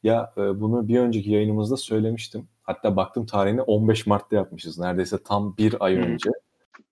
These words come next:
Speaker 1: E, Fenerbahçe kadrosu çok geniş ama hep söylediğim bir şey var. Nitelikle nicelik kesinlikle aynı şey değil. Bu takım
Speaker 2: Kesinlikle.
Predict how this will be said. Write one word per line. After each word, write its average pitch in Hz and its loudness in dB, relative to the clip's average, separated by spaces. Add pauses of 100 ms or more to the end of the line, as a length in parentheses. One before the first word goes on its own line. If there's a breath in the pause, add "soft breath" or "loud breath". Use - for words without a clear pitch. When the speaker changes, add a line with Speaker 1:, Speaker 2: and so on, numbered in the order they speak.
(280)
Speaker 1:
E, 101 -2 (680)
Fenerbahçe 107 0
kadrosu 120 -4
çok - -6
geniş 113 0
ama 107 -4 (200)
hep 113 -10
söylediğim 101 -2
bir 95 -6
şey 98 -6
var. 80 -8
Nitelikle 113 2
nicelik 98 0
kesinlikle 98 -6
aynı 85 -6
şey 78 -10
değil. 98 -4
Bu 104 -12
takım - -8
Speaker 2:
Kesinlikle. - -4